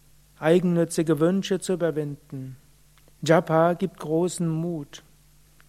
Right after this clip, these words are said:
Japa beseitigt Täuschung. Japa schenkt höchsten Frieden. Japa entwickelt Prema, ein liebevolles Herz.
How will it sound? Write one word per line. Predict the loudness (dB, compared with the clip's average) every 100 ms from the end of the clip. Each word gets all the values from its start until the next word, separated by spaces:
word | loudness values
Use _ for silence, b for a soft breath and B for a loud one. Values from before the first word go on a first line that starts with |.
| _ _
Japa | -10 -8 -2 -2 0 0 0 -4 -6
beseitigt | -4 -2 0 2 2 0 -4 -6
Täuschung. | -6 -6 -6 -8 -10 -12 -16 -20 _ _ b b b b _
Japa | -12 -2 -2 2 0 0
schenkt | 0 0 -2 -4 0
höchsten | 0 -2 -8 -8
Frieden. | -8 -8 -8 -8 -10 -14 -18 _ b b b b b -2
Japa | 2 2 2 -2
entwickelt | -2 0 0 2 0 -2 -10
Prema, | -4 2 4 4 4 2 -4 -10 b b b
ein | -6 -2
liebevolles | 0 -2 -4 0 0 0 -4
Herz. | -8 -8 -12 -20 -20